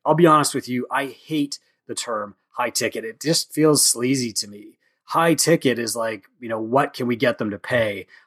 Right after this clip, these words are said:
High value is how much value can we possibly provide to the client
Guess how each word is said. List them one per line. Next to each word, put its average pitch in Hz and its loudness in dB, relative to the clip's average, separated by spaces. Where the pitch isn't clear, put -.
High 165 6
value 135 6
is 107 -6
how 147 2
much 143 4
value 131 0
can 120 -12
we 110 -12
possibly 147 2
provide 147 -4
to 127 -12
the 117 -12
client 107 -10